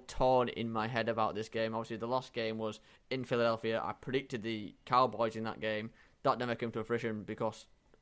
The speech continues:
of a million and one things it felt like at the end of that game where the Cowboys just beat themselves. And ultimately, that's what it was. The Eagles didn't beat the Cowboys last time. The Cowboys beat the Cowboys. But with that being said,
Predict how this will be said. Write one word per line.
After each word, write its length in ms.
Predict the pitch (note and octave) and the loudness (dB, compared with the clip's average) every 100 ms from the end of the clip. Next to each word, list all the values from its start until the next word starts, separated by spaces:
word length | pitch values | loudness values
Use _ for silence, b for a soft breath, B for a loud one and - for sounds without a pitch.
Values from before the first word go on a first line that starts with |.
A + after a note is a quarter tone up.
| _ B2+ | _ 0
of 100 | A2+ | 2
a 60 | |
million 280 | A#2 B2 A#2 | 2 2 4
and 100 | A2+ | 2
one 160 | A2+ A2+ | 2 2
things 200 | A#2 G2+ | 0 0
it 80 | - | 2
felt 160 | A2 | 2
like 320 | G#2+ G2+ - | 4 2 0
at 80 | A2+ | -4
the 100 | G#2 | -2
end 120 | A#2 | -2
of 80 | A2 | 0
that 140 | A2 - | -2 -2
game 280 | G#2+ A2 | -4 -4
where 100 | G#2 | -4
the 100 | G2 A2 | -4 0
Cowboys 480 | B2 G#2 G2 F#2+ | 0 0 -2 -4
just 200 | G#2 - - | -6 -10 -4
beat 260 | A2+ - | -4 -4
themselves. 580 | F2 G2 - G#2+ G2 - b b b b | -10 -8 -4 -4 -4 -8 b b b b
And 80 | B2+ | -2
ultimately, 320 | C3+ A2 F#2+ | -2 -2 -4
that's 180 | A2 - | -4 -4
what 80 | F#2 | -4
it 60 | |
was. 200 | A2 G#2 | -2 -2
The 60 | A2 | -2
Eagles 260 | B2+ A2+ | 0 -2
didn't 180 | A2 G2 | -2 -6
beat 100 | E2+ | -6
the 60 | D2 | -6
Cowboys 380 | G2 G2 G2+ G#2 | -4 -2 -2 -2
last 180 | G2+ | -6
time. 240 | - G2 G2 b b - | -4 -4 -6 b b -14
The 60 | |
Cowboys 680 | - A2+ A2 G#2+ G2 F#2 - _ | -4 4 4 4 2 -2 -6 _
beat 340 | - G2 F2 - _ - | -4 -4 -4 -12 _ -18
the 80 | - | -12
Cowboys. 640 | - G2+ G2 F#2 E2+ - _ _ _ _ _ _ _ _ - | -2 0 0 -4 -6 -14 _ _ _ _ _ _ _ _ 0
But 80 | G#2+ | 2
with 140 | B2 | 4
that 100 | A2+ | 2
being 120 | B2+ | 0
said, 420 | A#2 C3 C3+ C#3 | 4 4 4 0